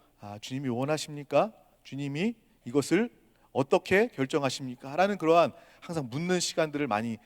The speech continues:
가졌습니다. <coughs> 저와 여러분들은 항상 쉬지 않고 기도하는 사람들이 되어야 합니다. 쉬지 않고 기도하는 것은 무엇입니까?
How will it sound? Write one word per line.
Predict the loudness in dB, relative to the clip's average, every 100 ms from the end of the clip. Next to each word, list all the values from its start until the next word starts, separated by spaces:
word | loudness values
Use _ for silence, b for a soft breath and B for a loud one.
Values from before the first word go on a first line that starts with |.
| b b
가졌습니다. | -12 -8 -8 -8 -18 -20 _ _ _ _ _ _ -2
<coughs> | -2 -2 -16 0
저와 | 4
여러분들은 | 4 2 -2 -4 -2 -4 -10 b b b
항상 | -10 -4 -4
쉬지 | -4 -6 2 4
않고 | 4 -2
기도하는 | 0 4 4 2
사람들이 | 0 0 -2 -6 -8 _ _
되어야 | -2 0
합니다. | 0 -4 -18 -20 _ _ _ _ _ _ _ -10
쉬지 | -10 4 4
않고 | 6 0
기도하는 | 8 8 8
것은 | -2 0
무엇입니까? | 0 0 -2 -6 -6